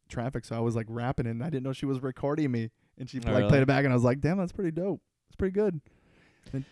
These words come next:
Speaker 2: It's funny you mention that. There's a video of me rapping drunk somewhere.
Speaker 1: Rap? What were you rapping?
Speaker 2: I was just making up shit. I was freestyling.
Speaker 1: <laughs>
Speaker 2: It's out there.
Speaker 1: It's out there.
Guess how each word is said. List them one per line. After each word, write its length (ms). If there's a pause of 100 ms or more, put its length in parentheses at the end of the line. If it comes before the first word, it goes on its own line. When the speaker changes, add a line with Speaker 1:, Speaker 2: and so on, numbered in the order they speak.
(160)
Speaker 2:
It's 120
funny 180
you 60
mention 300
that. 140
There's 220
a 40
video 360
of 80
me 340
rapping 520 (180)
drunk 340 (140)
somewhere. 480 (520)
Speaker 1:
Rap? 220
What 160
were 100
you 100
rapping? 440
Speaker 2:
I 140
was 160
just 160
making 260
up 140
shit. 240 (180)
I 60
was 120
freestyling. 760
Speaker 1:
<laughs> 60 (580)
Speaker 2:
It's 220
out 240
there. 340
Speaker 1:
It's 240
out 220
there. 280